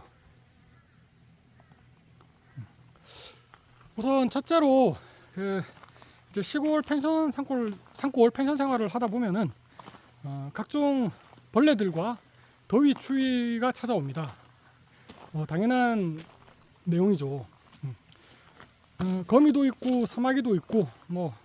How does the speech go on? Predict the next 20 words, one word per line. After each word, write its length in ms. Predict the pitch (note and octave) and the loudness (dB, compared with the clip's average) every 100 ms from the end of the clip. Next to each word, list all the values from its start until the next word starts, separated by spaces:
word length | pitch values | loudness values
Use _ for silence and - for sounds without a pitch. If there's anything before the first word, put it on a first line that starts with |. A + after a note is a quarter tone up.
| - | -2
벌도 440 | E3 F#3 C4 A3 | 0 2 2 0
있고, 420 | E3 E3 - E3 - _ _ _ - _ - - E3+ | -2 -8 -4 -4 -6 _ _ _ -20 _ -20 -12 -8
어, 220 | F3 D3+ - - _ _ _ - - - _ A3 | -6 -8 -12 -20 _ _ _ -20 -20 -20 _ -10
어, 240 | F#3+ G3+ A#3+ A#3+ _ - | -8 -8 -12 -20 _ -2
집 200 | C4+ - _ _ _ - - | 0 0 _ _ _ -20 -8
안에도 500 | A#3 C4+ B3+ B3 C4+ | 0 2 2 0 0
밖에도, 600 | A3 - A#3 G#3+ C#4+ C#4 - _ - | 0 -2 -4 0 2 0 -6 _ -10
어, 300 | E3 E3+ D#3+ - _ - | -2 -2 -2 -10 _ -10
항상, 400 | A#3 A3+ A3+ D3 A2+ - | -4 0 0 0 -4 -6
음, 140 | D#3 D3 | -4 -2
곤충들이 400 | E3 B3 A3 C#3+ | 0 2 2 -2
있습니다. 460 | - C#3+ D3 C3+ - - - - - | -6 -8 -6 -8 -12 -20 -20 -20 -4
지금은 320 | - D4+ D#4+ | 4 6 6
가을이어서 420 | G3 G3 C#4 A3 | 6 6 6 2
조금 240 | G3+ G3+ G3+ | 0 0 0
줄었는데요. 600 | C4 C#4 E3+ C#3+ F3+ D#3+ | 2 2 2 0 -4 -4
여름에는 320 | F3+ A#3 G3 D3+ | -4 -2 -2 -2
조금 200 | E3+ D#3 | -4 -4
많더라고요. 580 | F3 G3+ E3 B2+ C3 G#2+ - - - - - - - - - - - - - - - - - | -4 -4 -6 -6 -12 -14 -18 -20 -18 -18 -18 -20 -20 -18 -18 -20 -20 -20 -20 -20 -20 -20 -12
어, 200 | D3 D3 | -8 -6